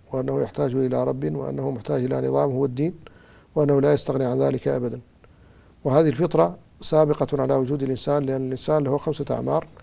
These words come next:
العمر الأول منها كان في عالم الذر عندما مسح الله ظهر آدم فأخرج منه ذرية، فقال آدم: "يا رب، من هؤلاء؟" قال: "خلق من ذريتك خلقتهم للجنة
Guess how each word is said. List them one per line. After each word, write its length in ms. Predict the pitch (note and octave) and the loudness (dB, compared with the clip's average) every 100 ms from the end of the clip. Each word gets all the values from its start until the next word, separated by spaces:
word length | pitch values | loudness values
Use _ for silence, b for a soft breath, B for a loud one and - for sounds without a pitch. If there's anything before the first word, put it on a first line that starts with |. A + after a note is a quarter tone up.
| B B B - | B B B -2
العمر 280 | C#3 D#3 D3 | 2 4 4
الأول 320 | E3 D#3+ C3+ | 4 4 4
منها 200 | C3 D3 | 2 0
كان 260 | D3+ C#3+ | 0 -2
في 100 | B2+ | 0
عالم 260 | B2 C3 C3 | 0 0 -2
الذر 300 | C3 D3+ D3 | 0 0 0
عندما 340 | B2 C3 C3 | -2 0 2
مسح 280 | C3 B2+ C3+ | 2 0 -4
الله 280 | C3+ C#3+ B2+ | -2 0 0
ظهر 360 | C3 A#2+ C#3 C#3 | 0 0 0 0
آدم 280 | C3 B2+ | -2 -4
فأخرج 380 | A#2 C#3 C#3+ B2 | -2 -4 -4 -4
منه 260 | C3 B2 D3 | -4 -4 -4
ذرية، 260 | C3+ C3 B2+ C3+ B B B B _ | -2 -4 -4 -8 B B B B _
فقال 960 | D#3 - - - - - - - C#3+ C3 | -2 -2 -2 -10 -16 -12 -10 -2 0 0
آدم: 380 | C#3 C#3 C3+ | 0 0 0
"يا 100 | C2+ | 0
رب، 180 | C#3 C3 | -2 -2
من 180 | C3+ B2+ | -4 -2
هؤلاء؟" 360 | - C3+ C#3 D3+ | -2 0 0 0
قال: 300 | D3+ C#3+ C#3 | 0 -2 -2
"خلق 240 | D3 - | -4 -4
من 160 | C3+ C3+ | -4 -4
ذريتك 500 | C3+ D3 C#3 - A2+ | -4 -4 -6 -6 -6
خلقتهم 480 | C#3+ C#3 - C3+ | -4 -6 -6 -6
للجنة 340 | C3 B2 C#3+ | -4 -4 -4